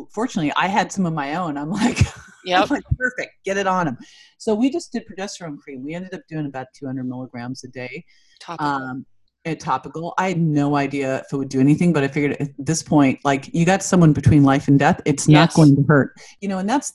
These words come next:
Speaker 1: that was the tough thing with the hospital. He'd been on five grams of fish oil. He was, of course, at first,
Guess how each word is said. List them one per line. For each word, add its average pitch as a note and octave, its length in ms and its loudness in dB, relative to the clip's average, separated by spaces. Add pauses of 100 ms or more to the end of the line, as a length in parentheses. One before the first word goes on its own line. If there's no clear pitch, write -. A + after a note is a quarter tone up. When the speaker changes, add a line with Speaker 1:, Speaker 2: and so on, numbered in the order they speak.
(300)
Speaker 1:
that - 120 -4
was F4 160 -6
the E4 60 -14
tough - 300 -8
thing F#3 120 -12
with E3+ 140 -14
the D3 80 -16
hospital. C3+ 720 -12
He'd F#3 240 -10
been G3 180 0
on A#3+ 140 2
five D#3+ 260 -4
grams D3+ 300 -8
of - 100 -20
fish B2+ 220 -16
oil. B2 260 -16
He D#3 220 -16
was, C#3+ 240 -12
of - 100 -20
course, F#3 320 -16
at - 100 -20
first, - 460 -14